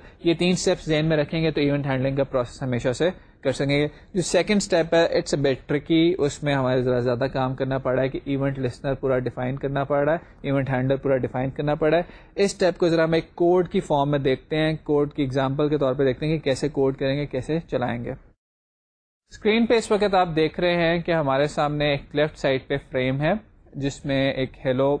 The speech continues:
بٹن ہے، ہم نے intentionally جی یو آئی سمپل رکھی ہے، اور تاکہ آپ اس کو follow کر سکیں۔ اور اس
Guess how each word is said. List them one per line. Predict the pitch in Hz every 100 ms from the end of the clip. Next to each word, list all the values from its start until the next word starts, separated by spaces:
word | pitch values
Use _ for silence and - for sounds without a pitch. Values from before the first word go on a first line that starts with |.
| -
بٹن | 127 117 123 131
ہے، | 143
ہم | 151
نے | 143
intentionally | 135 131 127 - 135 131
جی | 131
یو | 127
آئی | 123
سمپل | 131 120 131
رکھی | 131 - 143
ہے، | 165 214 - - - - -
اور | - 131 135 135
تاکہ | 131 131 135
آپ | 123
اس | 127
کو | -
follow | 127 131 135
کر | 151 170
سکیں۔ | 170 165 190 - -
اور | 156 170 -
اس | 180 196 - -